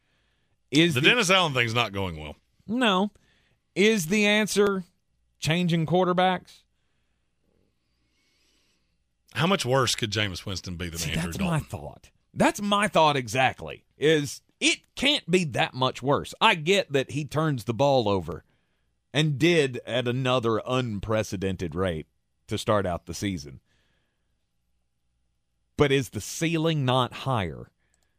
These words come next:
Speaker 1: Markedly higher. With
Speaker 2: I would
Speaker 1: Jameis
Speaker 2: say,
Speaker 1: Winston.
Speaker 2: I would say the ceiling is higher and the,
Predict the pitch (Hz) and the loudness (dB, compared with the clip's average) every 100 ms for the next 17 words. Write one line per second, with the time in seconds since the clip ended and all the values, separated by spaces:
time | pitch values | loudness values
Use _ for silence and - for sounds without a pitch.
0 | _ _ - 147 190 175 127 85 69 _ | _ _ -2 2 2 2 -4 -6 -16 _
1 | _ _ _ _ 127 107 80 50 _ _ | _ _ _ _ -2 -2 -2 -12 _ _
2 | _ _ _ _ _ _ _ _ _ _ | _ _ _ _ _ _ _ _ _ _
3 | _ 120 143 143 160 165 - 170 156 - | _ 0 4 4 4 4 4 4 2 -4
4 | 78 - - 135 190 180 120 160 117 92 | -14 -14 -2 0 2 0 2 2 2 2
5 | - 165 156 127 107 95 110 120 123 104 | 2 2 2 2 0 -2 0 2 2 0
6 | 107 107 107 95 90 | -2 -2 -2 -2 -6